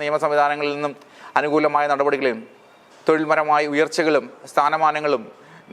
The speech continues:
നേട്ടങ്ങളും ഉണ്ടാകുന്ന കാലയളവുകളാണ്. വിദ്യാർത്ഥികൾക്ക് വിദ്യാഭ്യാസ കാര്യങ്ങളിൽ പുരോഗതിയും നേട്ടങ്ങളും കൈവരിക്കുന്ന ഒരു കാലയളവ് തന്നെയാണ്. അതോടൊപ്പം തന്നെ ഭൂമി ക്രയവിക്രയ ധനലാഭവും നൂതന വാഹനങ്ങൾ എടുക്കുന്നതിനോ വാഹനങ്ങൾ മാറ്റി വാങ്ങുന്നതിനും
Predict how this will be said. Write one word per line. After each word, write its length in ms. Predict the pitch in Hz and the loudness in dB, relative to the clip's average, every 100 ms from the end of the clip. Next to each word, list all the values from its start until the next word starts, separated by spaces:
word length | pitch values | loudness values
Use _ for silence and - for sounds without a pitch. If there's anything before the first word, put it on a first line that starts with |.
| 82 - | -20 -4
നേട്ടങ്ങളും 420 | 151 156 160 156 151 | -2 -2 -2 -2 -4
ഉണ്ടാകുന്ന 460 | 151 143 151 147 151 143 156 | 0 2 2 0 0 0 0
കാലയളവുകളാണ്. 600 | 143 143 147 143 139 190 | 0 2 2 0 0 0
വിദ്യാർത്ഥികൾക്ക് 600 | 151 147 135 143 143 139 143 139 | 0 0 0 0 -2 0 -2 0
വിദ്യാഭ്യാസ 960 | 143 143 139 65 62 85 147 156 139 139 | 0 0 0 -4 -10 -10 0 0 0 -2
കാര്യങ്ങളിൽ 380 | 139 143 143 143 139 | -2 0 -2 0 2
പുരോഗതിയും 540 | 135 139 147 143 101 85 - - - - - | 2 4 2 0 -2 -12 -20 -20 -20 -20 -2
നേട്ടങ്ങളും 460 | 147 143 151 151 147 | -2 0 0 0 0
കൈവരിക്കുന്ന 480 | 143 143 143 147 147 131 | 0 0 -2 -2 -2 0
ഒരു 100 | 151 147 | -2 0
കാലയളവ് 380 | 139 139 143 143 | 0 2 0 0
തന്നെയാണ്. 360 | 139 139 135 151 - - - - | 0 0 0 -2 -6 -20 -20 -6
അതോടൊപ്പം 360 | 135 151 147 143 | 0 2 2 0
തന്നെ 160 | 143 147 147 | -2 -2 0
ഭൂമി 260 | 156 156 147 | -2 0 0
ക്രയവിക്രയ 600 | 147 143 143 143 143 143 143 - 143 | 2 2 -2 -2 -2 0 -2 -2 -2
ധനലാഭവും 560 | 143 139 139 143 135 104 - - - 151 | 0 2 2 2 -2 -4 -18 -20 -12 -2
നൂതന 260 | 151 156 147 143 | 0 2 2 2
വാഹനങ്ങൾ 480 | 139 165 160 151 151 151 | 2 0 -2 -2 -2 -2
എടുക്കുന്നതിനോ 540 | 143 147 147 143 143 131 - - - | -4 -4 -4 -2 -2 -2 -10 -18 0
വാഹനങ്ങൾ 320 | 135 147 147 147 | 0 2 -2 0
മാറ്റി 180 | 143 151 147 | 0 2 0
വാങ്ങുന്നതിനും 440 | 147 147 143 147 | 0 -2 -2 -2